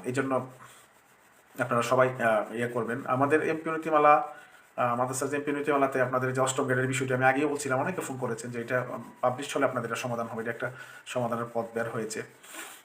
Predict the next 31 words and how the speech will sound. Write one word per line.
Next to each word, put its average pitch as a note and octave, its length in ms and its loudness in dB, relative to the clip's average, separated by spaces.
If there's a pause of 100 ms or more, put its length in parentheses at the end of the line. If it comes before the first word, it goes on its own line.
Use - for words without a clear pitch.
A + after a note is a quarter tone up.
(160)
আরও B2+ 220 4
অনেক B2+ 380 2
বিষয় B2 380 -2
এখানে A#2 300 -2 (120)
আপনাদের A2+ 380 -4
পেন্ডিং B2+ 280 -2
ছিল A#2+ 200 -6
যেগুলো A2 300 -6
এটার A2+ 220 -6
কারণে A2+ 220 -4
হয়েছে, A#2+ 340 -2
আলহামদুলিল্লাহ। G#2+ 480 -8 (1000)
তো A#2+ 240 -2
এইভাবেই D#3 420 4
আমাদের C3 260 2
আস্তে B2+ 220 0
আস্তে C3+ 200 0
আমাদের B2+ 240 2
যে B2+ 80 -4
বৈষম্যগুলো, B2+ 520 -2
এগুলো A#2 140 -6
দূর C3 180 0
হোক। B2 200 -6 (480)
আমাদের B2 420 0
এই B2+ 100 -4
যে A#2+ 100 -2
এন-, B2+ 180 -2
এনটিআরসির B2+ 440 -2
মাধ্যমে A#2+ 300 -4
যে A2+ 100 -6
নিয়োগটা A#2 680 -2